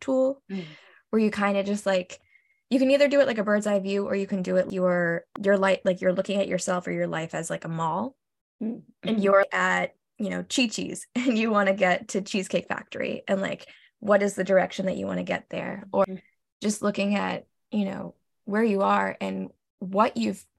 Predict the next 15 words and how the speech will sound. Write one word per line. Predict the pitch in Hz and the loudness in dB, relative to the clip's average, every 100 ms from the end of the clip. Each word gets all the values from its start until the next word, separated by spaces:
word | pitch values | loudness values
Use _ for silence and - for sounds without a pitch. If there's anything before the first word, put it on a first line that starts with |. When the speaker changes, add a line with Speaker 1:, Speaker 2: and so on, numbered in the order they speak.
| - | -2
Speaker 1:
accomplished. | 202 - 185 - - - - - | -2 0 -2 -2 -6 -10 -12 -2
That's | 208 202 - | 2 2 0
what | 240 247 | -2 0
I | 214 | 2
always | 196 190 190 | 2 2 0
go | - 190 | -2 -2
back | 180 180 | -2 -4
to. | - | -8
It's | 196 - | -10 -8
like, | - | -8
"What | 185 202 220 | -2 0 0
have | 220 | -4
you | 214 | -4
accomplished?" | 208 - 196 - - - | -4 -4 -6 -6 -12 -10
Because | 214 208 196 - | -10 -4 -6 -6